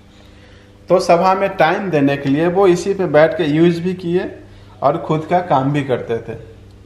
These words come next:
तो दोनों काम वो इसी पे किया करते थे।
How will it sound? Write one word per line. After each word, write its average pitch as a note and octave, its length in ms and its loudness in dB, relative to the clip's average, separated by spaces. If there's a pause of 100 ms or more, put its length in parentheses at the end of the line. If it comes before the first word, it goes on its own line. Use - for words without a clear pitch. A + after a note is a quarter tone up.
(760)
तो D#3 100 -2
दोनों E3 320 4
काम D#3+ 260 0
वो G#3+ 140 4
इसी E3+ 240 0
पे D#3 160 0
किया B2 260 0
करते - 380 -4
थे। A2 140 -14